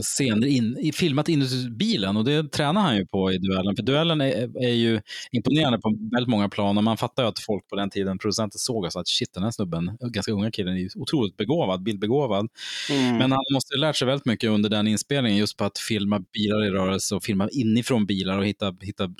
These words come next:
Speaker 1: spännande vinklar. För det, för det är ju jävligt snyggt plåtat i Sugarland Express, inte minst biljaktsscenerna.
Speaker 2: Ja, men, men verkligen. Jag satt och tänkte på att i, ehm, i, ehm, eh,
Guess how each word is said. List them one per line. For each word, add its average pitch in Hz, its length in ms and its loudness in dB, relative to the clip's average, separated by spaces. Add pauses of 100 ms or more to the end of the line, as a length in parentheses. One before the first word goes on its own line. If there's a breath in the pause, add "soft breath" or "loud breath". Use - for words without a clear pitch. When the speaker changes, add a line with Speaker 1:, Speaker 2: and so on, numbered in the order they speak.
Speaker 1:
spännande 95 300 0
vinklar. 95 320 -4
För - 100 -6
det, 117 80 -2 (120)
för - 120 -10
det 107 140 -2
är 127 80 2
ju 127 120 2
jävligt 127 260 0
snyggt - 500 -4 (500)
plåtat 135 360 -2
i 98 100 0
Sugarland 87 400 -4 (240)
Express, - 360 -10
inte 127 220 0
minst 156 280 2
biljaktsscenerna. 101 760 0 (880 loud breath)
Speaker 2:
Ja, 123 200 0
men, 131 280 -2
men 151 140 0
verkligen. 117 580 0
Jag 110 180 0
satt 113 160 -4
och 110 80 -2
tänkte 113 260 -2
på 107 200 0
att 104 200 -4
i, 101 240 2
ehm, 95 340 -2 (180)
i, 101 220 0
ehm, 95 540 -4 (680)
eh, 101 160 -2